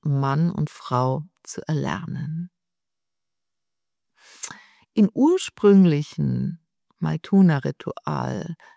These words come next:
das auch damals wahrscheinlich nur im kleinen Kreis zelebriert wurde, denn ich kann mir nicht vorstellen, im damaligen Indien, dass man da sehr offen war gegenüber von Sexualität. Das war ein,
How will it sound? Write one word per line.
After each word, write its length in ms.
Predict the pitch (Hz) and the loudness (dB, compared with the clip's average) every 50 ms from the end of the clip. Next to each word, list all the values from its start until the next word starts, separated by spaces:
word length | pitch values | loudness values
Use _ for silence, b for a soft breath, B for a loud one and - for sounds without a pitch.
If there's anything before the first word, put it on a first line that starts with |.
| b - | b -16
das 180 | - - - - | -12 -10 -10 -8
auch 400 | - - 165 165 - - - - - _ _ _ _ _ _ | -4 -4 -4 -4 -6 -12 -18 -20 -20 _ _ _ _ _ _
damals 800 | - 180 165 175 175 196 226 220 175 151 156 175 - - - - _ _ _ - | -12 -4 0 2 4 4 6 4 4 2 0 -4 -6 -8 -10 -10 _ _ _ -8
wahrscheinlich 640 | 180 190 175 - - 170 165 170 175 165 160 - | -6 -6 -4 -2 -2 0 0 0 0 -2 -2 -2
nur 160 | - 170 165 - | -2 -2 -2 -2
im 220 | - - 175 175 - _ | -4 -6 -6 -6 -8 _
kleinen 480 | - - 185 160 156 160 165 160 160 160 | -4 0 2 4 4 4 4 2 0 -2
Kreis 640 | - - - 156 147 151 156 165 165 170 - - - B B B B B B 202 196 B B _ | -2 -2 0 2 2 4 2 2 2 0 -4 -6 -8 B B B B B B -18 -18 B B _
zelebriert 760 | - - 196 175 175 165 147 160 156 165 185 202 202 185 - - - | -4 0 0 2 2 2 2 2 2 4 4 4 2 2 -2 -6 -8
wurde, 580 | 151 156 151 151 151 151 156 160 156 156 156 - - - - _ - | -6 -4 -4 -4 -4 -2 -2 -2 -2 -4 -6 -8 -10 -14 -16 _ -10
denn 300 | - 170 170 170 165 165 B B B B B B B B | -8 -6 -4 -4 -6 -8 B B B B B B B B
ich 100 | - - | -10 -4
kann 140 | - 180 | 0 2
mir 100 | 180 185 | 4 6
nicht 220 | 196 202 208 - - | 6 4 4 2 -2
vorstellen, 800 | - 196 175 165 156 - - - 175 165 160 160 160 160 160 160 | 0 2 2 2 2 0 -4 -2 0 0 2 2 2 0 -2 -4
im 200 | 170 170 165 156 | -4 -6 -4 -2
damaligen 800 | 156 156 156 165 170 165 151 143 147 147 147 - - 76 69 131 | 0 0 2 2 2 2 0 0 -2 -2 -4 -6 -6 -6 -6 -6
Indien, 640 | - - 185 180 185 180 170 165 160 156 151 151 151 - - - - - - - - B B B B B B | -4 0 2 4 4 4 4 2 0 -2 -4 -4 -6 -8 -10 -14 -16 -16 -16 -16 -16 B B B B B B
dass 160 | 175 175 - | -6 -4 -2
man 200 | 180 170 156 143 | 0 0 0 0
da 340 | 156 151 151 151 151 156 - | 0 0 0 0 -2 -4 -6
sehr 560 | - - - 175 165 160 160 160 - - - _ b b b b b b b b _ _ _ _ _ _ _ _ _ _ _ _ _ _ _ _ _ - | -6 -4 -2 0 0 2 0 0 -2 -4 -8 _ b b b b b b b b _ _ _ _ _ _ _ _ _ _ _ _ _ _ _ _ _ 0
offen 420 | - 180 247 - - 285 165 147 | 2 2 2 2 2 2 2 4
war 220 | 156 151 147 143 147 | 4 2 2 2 0
gegenüber 680 | - - 156 151 185 - - 170 165 165 160 156 151 147 | 0 0 0 0 0 -2 -4 -4 -4 -4 -2 -4 -4 -6
von 180 | - - 151 165 | -6 -4 -4 -2
Sexualität. 840 | - 156 151 - - 156 151 135 131 - - - - 151 151 - - | -2 -4 -4 -4 -6 -6 -4 -4 -6 -8 -8 -8 -8 -6 -6 -8 -10
Das 200 | - - - - | -12 -14 -14 -10
war 140 | - - 82 | -6 -6 -6
ein, 240 | - - 78 78 - | -4 -4 -6 -6 -8